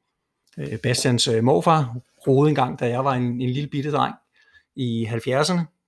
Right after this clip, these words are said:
og blev verdensmester i dobbeltskolder. Øhm, Bastian er også en stor, stærk fyr. Øh, er lige blevet... Øh, danmarksmester i ergometerroning, så er du også Danmarks stærkeste U treogtyve-roer.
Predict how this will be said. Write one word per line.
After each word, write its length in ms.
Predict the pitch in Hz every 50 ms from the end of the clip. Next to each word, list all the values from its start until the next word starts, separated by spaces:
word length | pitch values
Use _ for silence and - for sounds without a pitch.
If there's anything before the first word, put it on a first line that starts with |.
| _ _ -
og 200 | 135 120 113 -
blev 160 | - 131 120
verdensmester 560 | 113 113 120 120 - - - 135 117 - - 147
i 80 | 113
dobbeltskolder. 560 | - - 123 135 170 - - 160 147 147 156 147 - _ _ _ _ _ _ _ _ - - - - _ _ _ _ _ _ -
Øhm, 760 | 135 127 127 123 127 127 123 120 123 123 123 123 123 123 113 107 - _ _ _ _ _ _ _ _ _ -
Bastian 360 | 147 165 160 - 185 160 135
er 40 | 117
også 180 | 131 131 160
en 60 | 151
stor, 180 | - - 143 143
stærk 260 | 131 - 135 135 -
fyr. 220 | - 151 147 156 135 - _ _ _ _ _ _ _ _ -
Øh, 520 | - 135 117 113 113 110 107 110 110 113 101 - _ _ - -
er 80 | 120 117
lige 180 | 117 123 127
blevet... 560 | 127 135 123 120 117 113 113 110 110 110 110 110
Øh, 120 | 104 113 113 - _ _ _ _ _ _ _
danmarksmester 640 | 131 117 123 135 135 - 139 127 123 - - 123 117
i 200 | 113 110 110 113
ergometerroning, 760 | 110 - 123 127 165 196 196 180 165 156 156 160 160 151 - _ _ _ _ _ -
så 100 | - 131
er 40 | 117
du 120 | 123 113
også 240 | 120 120 - - - - -
Danmarks 280 | 120 120 131 131 -
stærkeste 580 | - - 117 120 135 131 - - 139 123 123 120 - _ -
U 140 | 127 123
treogtyve-roer. 680 | 123 - - 151 - 170 - 156 135 127 131 131 160